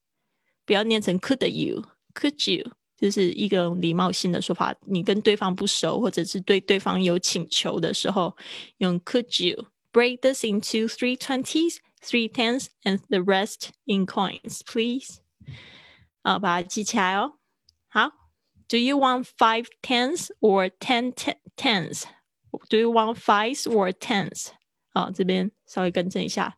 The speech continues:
就是你是要换，换五元的还是十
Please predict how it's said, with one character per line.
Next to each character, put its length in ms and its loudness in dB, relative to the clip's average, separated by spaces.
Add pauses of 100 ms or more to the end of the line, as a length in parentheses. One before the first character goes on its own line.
(420)
就 160 0
是 60 0
你 160 0
是 80 0
要 100 2
换， 280 0
换 240 0
五 180 -2
元 200 2
的 120 2
还 100 -2
是 160 0
十 520 -4